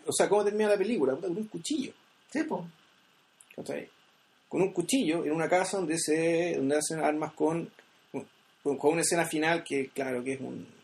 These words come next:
Speaker 1: que, que es perros de paja en el fondo, ¿cachai?
Speaker 2: Claro.
Speaker 1: Que se resuelve con clavos, ¿cachai? Con escopetas de doble cañón, ¿cachai? O sea,
Speaker 2: Sí.
Speaker 1: todo a la antigua, todo, volvemos a la antigua, volvemos
Speaker 2: Sí,
Speaker 1: a la
Speaker 2: po.
Speaker 1: antigua. Y, y lo interesante
Speaker 2: A
Speaker 1: es
Speaker 2: un
Speaker 1: que
Speaker 2: asedio de cazadores,
Speaker 1: Sí,
Speaker 2: po,
Speaker 1: po.
Speaker 2: weón.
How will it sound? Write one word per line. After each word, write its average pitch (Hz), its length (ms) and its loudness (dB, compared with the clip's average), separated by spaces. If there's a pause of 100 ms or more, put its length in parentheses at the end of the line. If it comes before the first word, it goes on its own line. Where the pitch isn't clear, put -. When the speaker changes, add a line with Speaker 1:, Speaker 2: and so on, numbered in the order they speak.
(180)
Speaker 1:
que, 127 140 -6
que - 180 -6
es - 40 -12
perros 147 220 0
de 135 80 4
paja 190 280 4
en 131 60 -4
el 127 80 -6
fondo, - 220 -12
¿cachai? 339 160 4
Speaker 2:
Claro. 151 280 0 (360)
Speaker 1:
Que 147 60 -6
se 135 100 0
resuelve 156 420 2
con 156 240 0
clavos, 185 580 4
¿cachai? 165 380 -4
Con 139 140 0
escopetas 156 460 2
de 147 80 4
doble 147 180 4
cañón, 185 400 2 (140)
¿cachai? - 160 -12
O - 380 -20
sea, 165 100 8
Speaker 2:
Sí. 160 60 2
Speaker 1:
todo 247 180 8
a 277 40 6
la 269 60 4
antigua, 214 460 0
todo, 226 280 6
volvemos 175 380 4
a 208 60 0
la 185 80 -6
antigua, 185 280 -2
volvemos 151 140 4
Speaker 2:
Sí, 180 60 2
Speaker 1:
a 180 80 2
la 170 80 2
Speaker 2:
po. 160 60 -2
Speaker 1:
antigua. 151 300 -4 (440)
Y, 170 380 4
y 170 60 -2
lo 156 80 0
interesante 160 580 4
Speaker 2:
A - 20 10
Speaker 1:
es 202 80 8
Speaker 2:
un 214 60 2
Speaker 1:
que 202 60 6
Speaker 2:
asedio 294 460 4
de 208 120 6
cazadores, 202 600 4
Speaker 1:
Sí, 233 100 2
Speaker 2:
po, 143 140 -6
Speaker 1:
po. 127 60 -10
Speaker 2:
weón. 131 140 -12